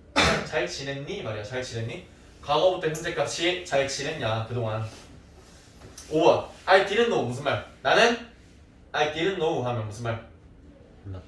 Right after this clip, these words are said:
Speaker 1: 몰랐다. 잘했어. 그 다음에 that 뭐를? "He had asked me."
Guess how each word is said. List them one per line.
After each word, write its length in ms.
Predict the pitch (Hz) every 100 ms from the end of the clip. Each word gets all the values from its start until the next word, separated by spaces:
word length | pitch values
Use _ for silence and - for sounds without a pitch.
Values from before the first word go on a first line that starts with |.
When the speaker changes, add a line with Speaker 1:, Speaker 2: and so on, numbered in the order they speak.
| - - -
Speaker 1:
몰랐다. 460 | 135 240 254 -
잘했어. 360 | - 135 - -
그 60 | -
다음에 340 | - 110 101
that 200 | 151 110
뭐를? 460 | - - - - - - -
"He 200 | 240 277
had 280 | 254 247
asked 440 | 240 127 - - -
me." 380 | 135 139 113 -